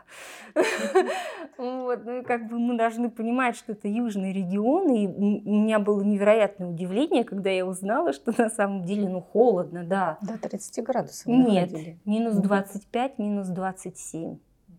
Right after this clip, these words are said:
Speaker 1: Тридцати градусных морозов не было.
Speaker 2: Ну, наверное,
Speaker 1: Ну, и
Speaker 2: ветер еще сильный был.
Speaker 1: Да, вот к чему я и веду. Отсутствие обмундирования. Э, единственное, где они могли спрятаться, это зарываться как можно глубже в землю.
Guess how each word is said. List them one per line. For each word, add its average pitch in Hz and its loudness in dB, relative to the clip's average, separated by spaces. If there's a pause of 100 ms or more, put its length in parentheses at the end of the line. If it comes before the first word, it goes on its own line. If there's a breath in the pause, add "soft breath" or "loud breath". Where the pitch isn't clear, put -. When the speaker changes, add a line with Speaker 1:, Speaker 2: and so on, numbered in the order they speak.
(400)
Speaker 1:
Тридцати 180 -8
градусных 202 -4
морозов 185 -2
не 180 -4
было. 190 -2
Speaker 2:
Ну, 180 2
наверное, 202 6
Speaker 1:
Ну, 247 8
и - 4
Speaker 2:
ветер 220 2
еще 170 -8
сильный 170 -4
был. 165 -4
Speaker 1:
Да, 175 0 (200)
вот 175 -8
к - -20
чему 185 -4
я 190 -6
и 180 -6
веду. 170 -8 (520 loud breath)
Отсутствие 185 -4
обмундирования. 175 -4 (240)
Э, 175 -4
единственное, 202 2
где 180 -2
они 180 -2
могли 175 -6
спрятаться, 175 -6
это 170 -8
зарываться 180 -8
как - -12
можно 185 -4
глубже 180 -6
в 170 -10
землю. 175 -6